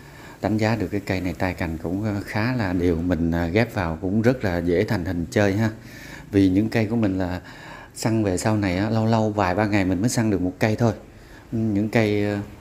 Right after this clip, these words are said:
nói chung là sau này mình săn cây cũng hơi khó tánh á. Đó, một thân một cốt dót lên trên ha.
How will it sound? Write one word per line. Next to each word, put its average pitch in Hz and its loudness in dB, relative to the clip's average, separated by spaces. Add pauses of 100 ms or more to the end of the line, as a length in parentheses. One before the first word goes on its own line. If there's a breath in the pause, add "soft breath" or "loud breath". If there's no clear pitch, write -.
nói 117 0
chung 101 0
là 95 0
sau 101 -2
này 95 2
mình 82 0
săn 95 -2
cây 98 2
cũng 98 -2
hơi 110 4
khó 107 -2
tánh 120 0
á. 139 0 (680 loud breath)
Đó, 101 0 (260)
một 92 -2
thân 98 0
một 85 -2
cốt 123 2
dót 110 4
lên 101 0
trên 101 2
ha. 107 0